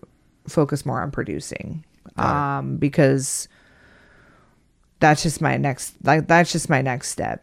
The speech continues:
Speaker 1: you know? Like, I've been D J ing for so long, uh, and I love D J ing. It's a great expression, and, and I won't stop doing that, but, um, it's time to think a little bit broader and bigger than just Seattle.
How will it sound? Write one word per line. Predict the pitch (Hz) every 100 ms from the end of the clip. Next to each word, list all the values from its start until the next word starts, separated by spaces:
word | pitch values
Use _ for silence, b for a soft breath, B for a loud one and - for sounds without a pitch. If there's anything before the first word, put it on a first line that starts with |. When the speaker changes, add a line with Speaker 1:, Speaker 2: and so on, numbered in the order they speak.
| -
Speaker 1:
you | 135
know? | 127 123 -
Like, | 139
I've | 143
been | 143 143
D | 143
J | 147 139
ing | 139
for | -
so | - 139 135
long, | 131 131 131 131 139 143
uh, | - 131
and | 185 185
I |
love | 185 214
D | 170 151
J | 143 143
ing. | 143
It's | 143
a | 135
great | - 143
expression, | 139 - 147 139 - 135 139
and, | 131 123 131 -
and | 127 131
I | 131
won't | 139 139 -
stop | - - 127 - -
doing | 160 165 175
that, | 175 180 190 160
but, | 156 147 - - B B B
um, | - 151 147
it's | -
time | - 165 156
to |
think | 147 151 135
a |
little | 131 131 131
bit | 143 - - 151
broader | 139 139 131 127 113
and | 104 131
bigger | 139 117 - 78 71 147 139
than | 127
just | - - -
Seattle. | - - - -